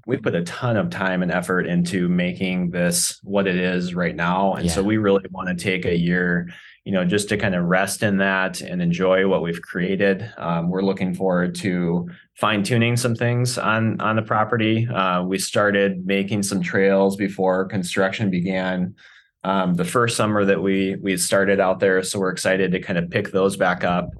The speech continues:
Speaker 1: um, connect some of these trails, and really just make sure that we, um, you know, kind of finish flushing out everything on the business side of things.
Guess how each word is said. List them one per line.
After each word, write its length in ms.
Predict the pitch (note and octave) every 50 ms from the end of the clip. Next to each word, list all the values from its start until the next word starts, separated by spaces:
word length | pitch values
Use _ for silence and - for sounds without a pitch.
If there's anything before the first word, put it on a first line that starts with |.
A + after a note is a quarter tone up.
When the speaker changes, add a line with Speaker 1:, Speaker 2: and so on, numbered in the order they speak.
| - - - - - - - -
Speaker 1:
um, 340 | F#2+ F#2 F2+ F2 E2+ F2
connect 320 | F2 - G#2 F#2 F2+ F2 -
some 160 | - G#2+ F#2
of 80 | F2+ F2+
these 160 | F2 E2+ F2
trails, 640 | - - A#2 G#2 G2+ G2 F#2+ F#2+ F#2+ F#2 F2+ -
and 340 | - - E2 F2+ F2 F2 F2
really 240 | F2 F2+ F#2+ F#2 F2
just 180 | F2 G2 -
make 200 | G2 F2 F2 F2
sure 180 | - G2+ F#2 F2+
that 180 | F2 E2+ - -
we, 520 | E2+ F2 E2+ E2+ E2+ E2 E2 F2 F2 F2 - -
um, 340 | E2+ E2+ E2 D#2 D#2+ - - -
you 80 | F2
know, 220 | E2+ E2+ E2 E2+ F2
kind 200 | - - F#2+ E2+
of 100 | E2+ E2+
finish 260 | - G2 F#2 F#2+ F#2 -
flushing 440 | - - F#2+ F2+ F2+ - F#2 F2+ F2+
out 240 | F2 F2 F2 - -
everything 500 | F2+ F2 F2 F2 E2+ F2 F#2+ F2+ F2+ E2+
on 160 | E2 E2+ D#2+
the 80 | D#2+
business 400 | D#2 E2 F#2 F#2 - F#2+ F2+ F2
side 180 | - F#2 F2+ F2
of 100 | F2+ F2
things. 420 | F2 F2+ F2 F2+ F2 F2 F2 -